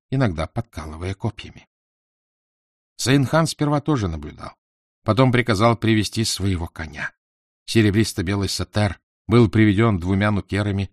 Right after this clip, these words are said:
и остановился перед троном, позвякивая серебряной сбруей.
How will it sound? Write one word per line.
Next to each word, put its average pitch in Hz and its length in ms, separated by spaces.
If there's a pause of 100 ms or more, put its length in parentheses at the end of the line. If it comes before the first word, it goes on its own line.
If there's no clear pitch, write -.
(160)
и 98 60
остановился 120 720
перед 107 320
троном, 104 400
позвякивая 90 680
серебряной 82 580
сбруей. 80 500